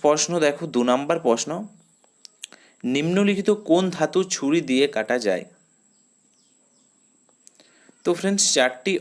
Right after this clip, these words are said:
অপশন দেওয়া আছে, এই চারটি অপশনের মধ্যে সঠিক উত্তরটি হয়ে যাবে অপশন সি, সোডিয়াম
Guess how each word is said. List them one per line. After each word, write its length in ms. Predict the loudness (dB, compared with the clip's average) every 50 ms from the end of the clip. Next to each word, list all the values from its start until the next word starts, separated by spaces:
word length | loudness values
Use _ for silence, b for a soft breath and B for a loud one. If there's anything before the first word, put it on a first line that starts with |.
| 0 0
অপশন 240 | 0 0 -4 -4 0 2
দেওয়া 160 | 4 4 6 4 4
আছে, 160 | 2 0 -4 -4 -6 -10 B B B B B B -8
এই 60 | -2 0 2
চারটি 280 | 2 2 0 0 0 0 0
অপশনের 280 | 0 -2 -4 -4 -2 -2
মধ্যে 160 | 0 0 0 0 -2
সঠিক 260 | -2 -2 -2 0 2 0 0
উত্তরটি 280 | 0 0 -4 0 2 2 4
হয়ে 160 | 4 6 4 4
যাবে 160 | 4 2 0 -2 -4 B B B B B B B 0 2
অপশন 400 | 2 0 -2 -2 0 0 0 0 0 0 0
সি, 160 | 0 0 0 0 0 0 0
সোডিয়াম 400 | 2 2 2 2 2 0 0 0